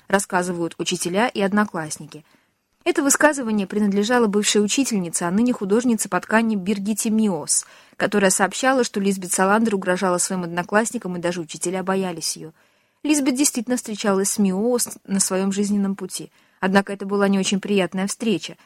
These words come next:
Кусая губы, она вспомнила тот случай. Когда ей было одиннадцать лет,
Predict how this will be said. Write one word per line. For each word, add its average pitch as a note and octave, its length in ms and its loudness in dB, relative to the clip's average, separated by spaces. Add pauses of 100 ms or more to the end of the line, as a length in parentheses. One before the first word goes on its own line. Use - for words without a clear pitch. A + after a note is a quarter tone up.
(260)
Кусая C4 300 4
губы, C4 240 2
она A3 160 2
вспомнила A3 500 0
тот G#3 140 -8
случай. E3 420 -8
Когда F#3 280 0
ей G3 60 4
было F#3+ 200 2
одиннадцать F#3+ 500 -2
лет, B3+ 200 2